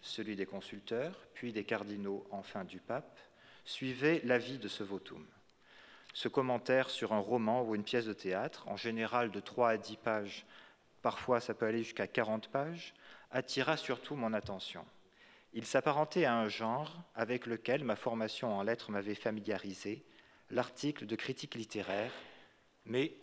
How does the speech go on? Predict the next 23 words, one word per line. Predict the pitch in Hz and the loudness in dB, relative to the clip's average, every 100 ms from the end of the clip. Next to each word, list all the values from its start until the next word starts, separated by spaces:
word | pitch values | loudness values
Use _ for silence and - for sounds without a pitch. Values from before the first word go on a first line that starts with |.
| - 104 | -16 -4
d'une | 120 110 | 0 2
espèce | 95 - 117 - - | 2 4 4 4 -2
bien | - 113 | 0 2
singulière. | - 110 95 95 - 80 - - - - - - - - - - - | 4 0 -2 -6 -10 -14 -18 -20 -20 -20 -20 -20 -14 -12 -12 -14 -4
C'est | - | 2
précisément | 135 170 180 160 170 185 | 4 4 2 4 4 4
cette | - 135 | 2 -2
singularité | - 156 143 131 123 113 170 185 | 0 0 4 4 2 0 0 2
qui | 120 | 2
m'a | 117 | 2
contraint | - 135 - 170 | 2 -4 0 2
à | 139 | 2
sortir | - 139 - - 139 131 - | 2 -4 -4 -6 -2 -2 -2
de | 110 | -2
ma | 95 | 0
formation | 139 131 113 - 113 | 2 2 2 -2 -4
première, | - 98 92 101 165 - - - - - - - - - | -2 -2 0 -2 -4 -10 -20 -20 -20 -18 -18 -20 -4 4
à | 135 | 4
la | 127 | 6
manière | 127 131 139 135 | 2 0 2 2
d'un | 113 110 | 2 4
ethnographe | 123 110 104 95 113 139 - - - | 4 2 0 2 0 0 -4 -10 0
enquêtant | 131 - 113 - 110 113 | 0 4 0 2 2 2